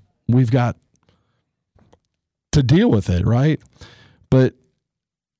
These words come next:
all of it seems to be the more we think we control things, the more we become aware of what we don't control and therefore become more anxious about the fact that we may not have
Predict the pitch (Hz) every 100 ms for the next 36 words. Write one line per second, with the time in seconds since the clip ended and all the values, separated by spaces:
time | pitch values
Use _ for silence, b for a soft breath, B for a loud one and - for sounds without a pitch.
0 | _ _ _ _ 135 151 190 156 110 151
1 | 147 120 123 127 127 113 120 139 135 120
2 | 135 131 127 - 101 - 127 135 143 -
3 | 101 101 104 101 110 104 110 120 120 113
4 | - 120 113 107 113 110 104 101 117 123
5 | 107 104 - 104 90 123 143 - 101 98
6 | 104 101 104 104 107 107 98 104 110 107
7 | 104 - 117 139 117 107 110 92 107 -
8 | 101 117 104 - 87 107 107 117 117 107
9 | 101 107 98